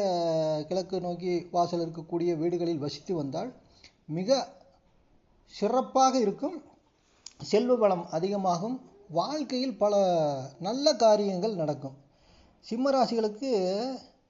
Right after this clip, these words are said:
இப்பொழுது பார்த்தோம்னா என்னன்னா, சனி திசை நடந்துட்டுருக்கு. இப்போ காக்கண பூவில் பார்த்தீங்கன்னா, நீல காக்கணம், வெள்ளை காக்கணம், ஆ, அப்புறம் ரோஸ் கலர்லேயும் கூட இருக்கு. ஆனால் கருங்காக்கணம் என்று ஒரு மூலிகை இருக்கு.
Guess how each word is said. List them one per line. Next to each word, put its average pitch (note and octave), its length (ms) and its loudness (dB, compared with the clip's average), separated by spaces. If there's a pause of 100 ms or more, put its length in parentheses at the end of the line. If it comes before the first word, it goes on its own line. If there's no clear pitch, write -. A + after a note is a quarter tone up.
இப்பொழுது A3+ 380 0
பார்த்தோம்னா G#3+ 460 0
என்னன்னா, G#3 640 2 (720)
சனி G#3 380 0
திசை G3+ 260 -2
நடந்துட்டுருக்கு. C#3 580 -6 (720)
இப்போ E3+ 240 -4 (580)
காக்கண A3 400 0
பூவில் G#3 280 0
பார்த்தீங்கன்னா, G3 340 -2
நீல E3 260 2
காக்கணம், D3 500 0 (400)
வெள்ளை E3+ 320 0
காக்கணம், C#3+ 520 -4 (520)
ஆ, G3 220 0
அப்புறம் F#3 280 0
ரோஸ் G#3+ 300 0
கலர்லேயும் F3+ 340 4
கூட F#3 180 0
இருக்கு. C3 220 -6 (460)
ஆனால் F3 540 0 (160)
கருங்காக்கணம் G#3+ 880 4 (320)
என்று G3+ 600 0
ஒரு E3+ 180 2 (340)
மூலிகை F3+ 380 0
இருக்கு. C3 260 -2